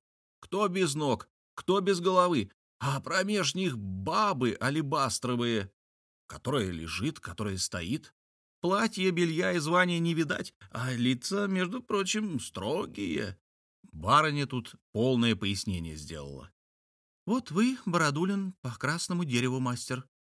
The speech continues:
а я из глины леплю. Но только и разница. Ваша, например,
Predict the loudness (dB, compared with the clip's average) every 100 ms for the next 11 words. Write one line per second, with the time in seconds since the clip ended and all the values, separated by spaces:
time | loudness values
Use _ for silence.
0 | _ -8 -6 -2 -2 -2 -4 -2 0 0
1 | -2 -4 -4 -4 -6 _ _ _ -12 -6
2 | -4 -2 -4 -2 -2 -2 -2 -2 -8 -10
3 | _ _ _ _ -4 -2 -2 0 0 -2
4 | 0 0 0